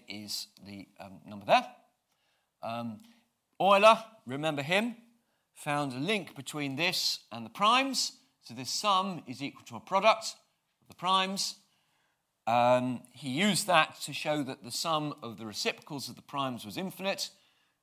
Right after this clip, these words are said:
which allowed him to deduce that the nth prime number P n was approximately n times log n. So he got a lot out of that. And a hundred years later, Riemann, there's Riemann, in eighteen fifty-nine,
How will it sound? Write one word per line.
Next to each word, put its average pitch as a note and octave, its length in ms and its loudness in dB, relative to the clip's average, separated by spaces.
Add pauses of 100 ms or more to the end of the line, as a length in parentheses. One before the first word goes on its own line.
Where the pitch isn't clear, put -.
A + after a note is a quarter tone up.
(140)
which C#3+ 240 -6
allowed C#3+ 320 0
him B2+ 120 -6
to G#2+ 120 -12
deduce D3+ 500 -4
that - 120 -14
the - 180 -12
nth F3+ 320 -2
prime B2+ 260 -6
number A#2 180 -6
P A#2+ 280 -8
n C#3+ 320 -2 (360)
was B2 200 -8
approximately A2+ 880 -2
n A2 260 -6
times G2 360 -10
log G2+ 200 -4
n. A#2+ 160 6 (460)
So - 160 -16
he A#2+ 160 -10 (400)
got A#2 140 -10
a A#2 40 -8
lot D#3 220 4
out F#3 220 0
of F2 80 -16
that. D3 240 0 (1080)
And F3 680 2 (340)
a - 40 -8
hundred A#3 280 2
years E3 220 -4
later, F3+ 400 0
Riemann, A3+ 540 0 (120)
there's C3+ 240 -8
Riemann, G3 420 -4 (800)
in B2+ 180 -8
eighteen D#3+ 380 -4
fifty-nine, E3 840 -2